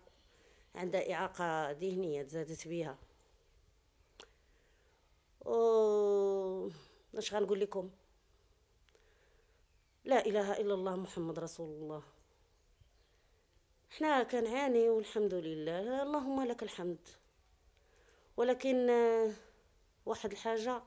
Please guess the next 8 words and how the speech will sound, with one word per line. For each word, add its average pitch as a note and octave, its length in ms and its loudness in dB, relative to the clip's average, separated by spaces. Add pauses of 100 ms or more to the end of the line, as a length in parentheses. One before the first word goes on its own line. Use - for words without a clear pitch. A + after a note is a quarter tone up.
(1120)
هي G3+ 200 6
اللي G#3+ 140 6
كي-، F#3+ 1000 4
هي A#3 180 -2
اللي A#3 140 2
كتألم G#3+ 1300 -4
ليها G3+ 440 2
الخاطر، G#3+ 580 -4